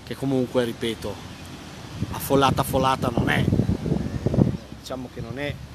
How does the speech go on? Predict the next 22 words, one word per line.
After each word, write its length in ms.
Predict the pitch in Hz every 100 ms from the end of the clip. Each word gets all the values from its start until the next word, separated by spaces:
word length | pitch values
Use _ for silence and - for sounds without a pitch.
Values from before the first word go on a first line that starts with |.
| -
Rimini 500 | 127 151 139 120 110 - - - - - - - - - - - - -
e 60 |
nemmeno 320 | 123 131 139 135
Riccione, 500 | 127 - 160 127 101 - -
però 360 | 196 170 196 - - - -
insomma 280 | - - 117
vedete 340 | 110 127 123 113
qua 160 | 139
c'è 120 | -
parecchia 380 | 123 135 131 139
gente 320 | 123 160 143
rispetto 680 | 127 120 151 143 - 127 110 110 - - - - 98
a 100 | 117
dove 180 | 139 131
siamo 280 | 147 139
noi 200 | 151 156
davanti 280 | 131 131 139
alla 100 | 131
nostra 300 | 135 143 135
agenzia, 520 | 127 147 147 156 151 151
la 100 | 127
spiaggia. 680 | - 143 123 110 131 135